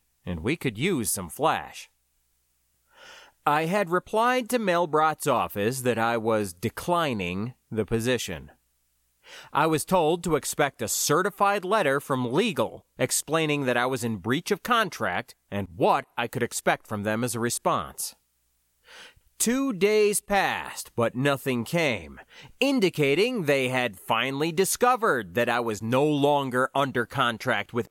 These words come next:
admin security or anyone else on station, and were now scrambling to look for options. In the meantime, Floy, Gaza, and even Jake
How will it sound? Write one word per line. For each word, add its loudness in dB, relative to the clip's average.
admin -2
security -2
or -4
anyone -4
else -4
on -4
station, -2
and 0
were 2
now 2
scrambling 0
to 0
look 0
for 0
options. -4
In 2
the 2
meantime, 0
Floy, 2
Gaza, 2
and 0
even 0
Jake -2